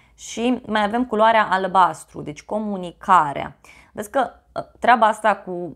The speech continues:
comunicarea stă foarte bine pentru tine în, în această săptămână și este chiar un noroc pentru tine să comunici, da? Să spui ce te deranjează sau să spui ceea ce-ți place.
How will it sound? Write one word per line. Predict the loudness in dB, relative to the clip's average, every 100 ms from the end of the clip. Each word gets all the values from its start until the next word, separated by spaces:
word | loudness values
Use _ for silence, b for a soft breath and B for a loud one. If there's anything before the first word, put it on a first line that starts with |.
| _
comunicarea | -6 -4 -4 -4 0 0 0 -4
stă | -6 -10
foarte | -12 -2 0 0 0
bine | -6 -4 -4
pentru | -6 -8 -10
tine | -10 -8
în, | -8 -8
în | -10
această | -10 -10 -12 -12
săptămână | -10 -10 -8 -8 -6 -8 -8 -10 B B B B
și | -16 -6 -4 -4
este | -4 -4 -2 -6
chiar | -2 2 2
un | 0 -6
noroc | -4 -2 0 0 0
pentru | -4 -4 -10
tine | -6 -6 -4 -6 -8
să | -16 -10 -10
comunici, | -4 -2 -2 -4 -6 -10 -16 -10
da? | -10 -8
Să | -6 -4
spui | -4 -6 -6 -4
ce | -4
te | -4 -2
deranjează | -2 -2 -4 -2 -2 -2 -6
sau | -6 -8
să | -8
spui | -14 -10 -10
ceea | -8 -10 -10
ce-ți | -12 -16 -12
place. | -10 -10 -16